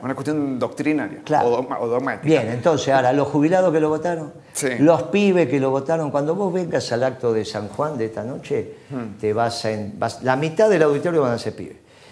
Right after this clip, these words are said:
Speaker 2: Y son muchos pibes que acompañaron a Milei. Muchos de los pibes de los grupos de abajo escuchaban a Moreno y a Milei. Ganó Milei.
Speaker 1: Sí.
Speaker 2: Porque al final, bueno, ahora se empiezan a dar cuenta que no podemos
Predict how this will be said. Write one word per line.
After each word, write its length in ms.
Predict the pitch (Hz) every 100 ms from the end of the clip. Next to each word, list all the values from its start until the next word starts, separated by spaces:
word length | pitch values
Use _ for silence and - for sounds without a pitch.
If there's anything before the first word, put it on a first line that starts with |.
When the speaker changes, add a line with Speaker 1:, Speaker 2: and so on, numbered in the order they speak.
| -
Speaker 2:
Y 100 | -
son 280 | 123 156 151
muchos 400 | 190 226 - 190
pibes 520 | - 196 180 170 185 185 - - - - _ -
que 160 | 120
acompañaron 640 | 113 123 113 113 131 135 123
a 60 |
Milei. 460 | 120 147 165 104 - - - _ _ _ _ _ _ _ _ _ -
Muchos 440 | 180 247 - 185
de 80 | 143
los 140 | 127
pibes 280 | - 139 120
de 80 | 110
los 140 | 104
grupos 340 | 107 147 147 123
de 80 | 117
abajo 500 | 117 110 120 117 -
escuchaban 440 | 127 104 110 104
a 60 | 127
Moreno 400 | 131 131 151 151
y 80 | 113
a 80 |
Milei. 300 | 101 90 80
Ganó 240 | 82 98 127
Milei. 340 | 135 95 82 - _ _
Speaker 1:
Sí. 140 | - 104 85 - _ -
Speaker 2:
Porque 260 | 110 101 110
al 120 | 113
final, 500 | - 123 135 156 - -
bueno, 160 | 101 - - _ _ _ _
ahora 220 | 127 147
se 140 | 156 170
empiezan 400 | 143 151 143 165
a 60 | 147
dar 160 | 139
cuenta 300 | 139 151 165
que 200 | 113 110
no 180 | 107 110
podemos 520 | 120 139 196 135 98